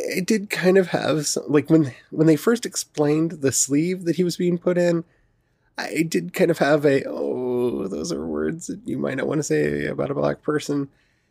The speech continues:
And then they were like, "Oh, and here's a white dude and an Asian guy," and they've all had the same thing done. <laughs> I'm like, "Uh, I guess that makes it better, but it does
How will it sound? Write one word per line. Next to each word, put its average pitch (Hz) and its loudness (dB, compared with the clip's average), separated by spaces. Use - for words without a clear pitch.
And 151 4
then 151 6
they 143 2
were 139 4
like, 131 2
"Oh, 170 2
and 151 2
here's 156 4
a 151 4
white 147 2
dude 139 2
and 127 -2
an 143 0
Asian 143 4
guy," 123 4
and 120 0
they've 190 4
all 165 6
had 160 2
the 165 -4
same 147 -2
thing 196 0
done. 185 4
<laughs> - -20
I'm 135 -2
like, - -6
"Uh, 151 -2
I 247 2
guess 226 2
that 196 6
makes 175 4
it 165 4
better, 156 6
but 143 2
it - -10
does 143 2